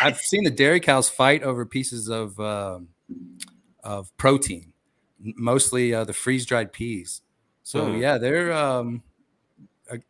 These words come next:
Speaker 1: this is why I love that phrase, like, worlds upon worlds. You could just sit here. I've, uh, enjoyed, you know, taking, uh, some mushrooms and just sitting here watching 'em for <laughs> hours,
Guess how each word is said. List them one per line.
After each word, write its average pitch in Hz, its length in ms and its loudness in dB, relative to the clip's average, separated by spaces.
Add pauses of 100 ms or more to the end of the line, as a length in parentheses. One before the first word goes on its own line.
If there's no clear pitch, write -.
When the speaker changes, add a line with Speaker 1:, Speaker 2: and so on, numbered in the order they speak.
(120)
Speaker 1:
this 143 200 -2
is 151 80 -4
why 160 160 8
I - 20 6
love 151 220 4
that 131 160 0
phrase, 135 260 0
like, 117 160 -4
worlds 135 340 0
upon 123 300 0
worlds. 113 400 -2
You 139 60 -6
could 170 120 -4
just 151 240 0
sit 151 180 -2
here. 143 360 0 (260)
I've, 131 240 0
uh, 131 260 0
enjoyed, 127 460 -2
you 123 80 -6
know, 117 180 -4
taking, 123 340 -2
uh, 117 240 -6
some 113 220 -6
mushrooms 110 600 -4
and 98 100 -14
just 98 200 -6
sitting 120 180 -8
here 117 200 -6
watching 110 460 -6
'em 107 60 -10
for - 240 -10
<laughs> - 120 -8
hours, 123 440 0